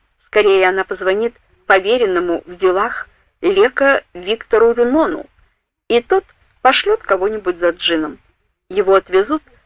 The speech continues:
к какому-нибудь болоту в Нью-Джерси, сбросят туда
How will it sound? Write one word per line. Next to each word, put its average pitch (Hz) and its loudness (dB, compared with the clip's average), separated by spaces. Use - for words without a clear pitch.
к - -20
какому-нибудь 185 -2
болоту 214 0
в 190 -14
Нью-Джерси, 214 -4
сбросят 196 -2
туда 180 -2